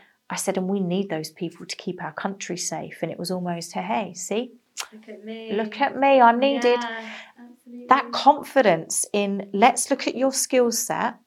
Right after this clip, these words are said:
Speaker 1: and let's meet your needs with the skill set that you have." So when we're looking at our children, by looking at where their strengths are,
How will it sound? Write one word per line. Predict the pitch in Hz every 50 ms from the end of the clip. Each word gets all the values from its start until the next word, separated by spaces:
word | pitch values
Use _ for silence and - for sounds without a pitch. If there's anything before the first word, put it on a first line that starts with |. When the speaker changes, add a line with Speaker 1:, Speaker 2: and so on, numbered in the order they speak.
| _ _ _ _ _ _ _ _ _ _ _ _ _ _ _ _ _
Speaker 1:
and | - 196 196 196 208 208
let's | 220 214 220 - - - - -
meet | 202 208 208 208 202 190 - - -
your | - 175 190 196 196 190 190 185 190 208 196 196 - _ _ -
needs | 190 202 202 208 202 175 165 175 185 185 - - -
with | 185 180 180
the | 180
skill | 170 - - 214 196 196 185
set | 190 - - 196 - - -
that | - - - 165 170
you | 175 180 196 190
have." | 185 175 185 175 156 147 143 147 - - - _ _ _ - - - - - - _ _ _ _ _
So | - - - 202
when | 202 214 214 208 208
we're | 214 214 214 220 226
looking | 220 - 240 233 220
at | 226 226 -
our | 190 180
children, | - - - 180 175 165 170 170 165 165 160 160 - _ _ _ _ _ _ _ _ _ -
by | 190 185
looking | 185 185 202 208 - - 240 233
at | 240 -
where | 202 220 214 208
their | 208 208 196
strengths | 202 - - - - 208 202 196 202 - - - - - - -
are, | 170 165 165 175 208 240 233